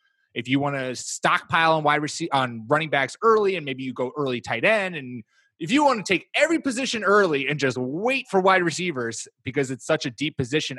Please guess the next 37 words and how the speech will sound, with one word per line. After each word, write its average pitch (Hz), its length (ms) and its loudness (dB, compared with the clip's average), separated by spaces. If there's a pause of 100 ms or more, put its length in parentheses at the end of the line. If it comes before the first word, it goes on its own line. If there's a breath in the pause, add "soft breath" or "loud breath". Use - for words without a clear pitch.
I 135 80 0
feel 220 140 -2
like 160 180 0
Anthony 170 280 -4
Miller, 147 280 0
we've 131 140 -4
seen - 600 -8
flashes 156 500 -2
of 113 120 -6
what 131 180 -2
he 143 100 -10
can 131 140 -10
do 127 160 -2
when 131 100 -8
he's 123 220 -10
on 135 140 -4
the 127 80 -12
field 131 320 -6
and 101 120 -16
healthy. 135 400 -6 (260)
And 131 140 -6
now 143 300 2
he's 139 500 -4
had 143 260 -2
surgery 190 380 0
on 185 80 -2
his 180 140 -2
shoulder, 170 280 2
which 160 160 -2
is 143 120 -4
what 143 160 -2
bo-, 131 180 2
was 139 140 -6
bothering 139 420 -2
him 131 160 -8
last 117 340 -6
year. 117 260 -4